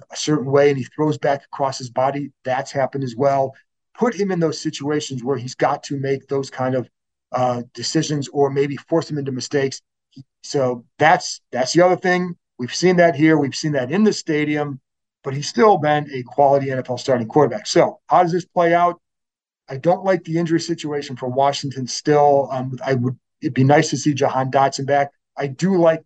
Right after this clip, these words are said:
the mindset of this team. This is a close team, and I don't think you can discount that.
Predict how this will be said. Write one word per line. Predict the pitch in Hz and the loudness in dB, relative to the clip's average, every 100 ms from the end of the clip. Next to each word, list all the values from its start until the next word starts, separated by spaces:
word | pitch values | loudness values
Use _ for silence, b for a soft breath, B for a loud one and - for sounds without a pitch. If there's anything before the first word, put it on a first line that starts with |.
| _ _ _ _ | _ _ _ _
the | 131 | -10
mindset | 127 139 160 156 156 139 | -6 -2 -2 -2 -4 -4
of | |
this | 139 131 | -4 -6
team. | - 135 104 - | -8 -10 -8 0
This | 170 214 | 0 2
is | 247 | 2
a | 190 | 2
close | 143 - 170 175 - | 2 0 2 2 -2
team, | - - 151 117 | -10 -4 -4 -4
and | 113 | -4
I | 131 | -2
don't | 156 175 | -2 -2
think | 196 170 | -6 -6
you | 170 | -6
can | 160 | -4
discount | 147 139 - 170 170 - | -2 -4 -2 0 0 0
that. | 127 123 | -2 -2